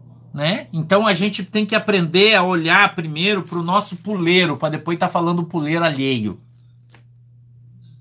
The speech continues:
Entendeu? Primeiro olhe pro seu puleiro, onde você tá sentado. Depois você olha pro do outro.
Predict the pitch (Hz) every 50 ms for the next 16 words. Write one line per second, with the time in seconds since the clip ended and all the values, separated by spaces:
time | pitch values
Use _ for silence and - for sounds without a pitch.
0 | - - - - 127 131 127 127 127 135 156 175 185 - - _ - 143 147 156
1 | 190 214 220 220 220 214 185 - 208 190 - - 220 233 220 - 180 180 165 151
2 | 139 131 135 139 127 - - 214 220 214 190 127 - 160 139 127 - - 107 -
3 | - _ _ _ - - _ - 151 143 - - 143 147 170 170 - 233 220 214
4 | 214 214 190 160 185 175 185 165 135 117 - - - -